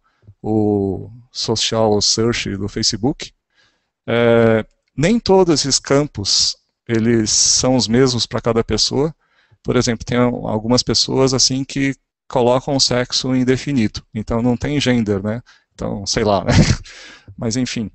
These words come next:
é, uma vez eu tentei baixar só as fotos das, das amigas, né, do Facebook. Aí deu um erro assim porque não tinha um campo gender pra uma pessoa lá.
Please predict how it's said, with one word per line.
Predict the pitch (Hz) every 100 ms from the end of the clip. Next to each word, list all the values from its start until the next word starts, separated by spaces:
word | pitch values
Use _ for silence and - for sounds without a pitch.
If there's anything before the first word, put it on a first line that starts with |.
| _ _ _ _
é, | 117 113 110 110 110
uma | 120
vez | 110 131 127
eu | 139
tentei | 135 127 127 127 127 120
baixar | 120 120 123 123
só | - 98
as | - -
fotos | 143 156 - 98 -
das, | 117 120 110 - - - -
das | - 107 107 110 - - - - - _ _ _ _
amigas, | 117 123 143 107 107 98
né, | 120 - _ _ _ -
do |
Facebook. | 101 123 - 110 110 - - _
Aí | - 110 120 127
deu | 139
um | 127
erro | 120 127
assim | 123 - 127
porque | 135 135
não | 135 127
tinha | -
um | 127
campo | - 123 127 117
gender | 101 113 120 120
pra | 120
uma | 117
pessoa | - 123 - 113 104 101
lá. | 98